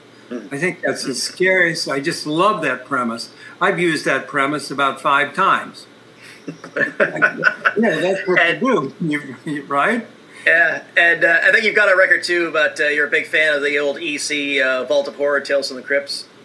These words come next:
Speaker 2: Yeah, that's when I was a kid. Uh, they were around, and I, you know, they talk about mixing horror and humor. I mean, that's where it came from. <laughs>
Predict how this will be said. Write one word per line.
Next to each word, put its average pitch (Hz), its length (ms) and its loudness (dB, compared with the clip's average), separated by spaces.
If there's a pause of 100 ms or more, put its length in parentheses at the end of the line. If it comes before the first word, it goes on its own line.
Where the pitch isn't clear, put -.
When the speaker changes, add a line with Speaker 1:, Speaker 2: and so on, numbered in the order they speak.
(240)
Speaker 2:
Yeah, 175 280 2
that's 185 320 0
when 147 160 0
I 170 120 4
was 147 180 -2
a 120 60 -8
kid. 175 420 0
Uh, 127 120 0
they 131 200 0
were 131 240 0
around, 135 500 2
and 127 240 -10
I, 165 200 -2
you 170 180 -6
know, 135 200 -2
they 175 280 0 (100)
talk 208 300 2
about 151 400 2 (360)
mixing 156 560 0
horror 156 540 2
and 123 160 -4
humor. 139 480 -2 (920)
I 147 60 -8
mean, 156 240 -4
that's 165 320 -2
where 147 140 2
it 143 120 -4
came 226 260 2
from. 120 500 -6
<laughs> - 80 -20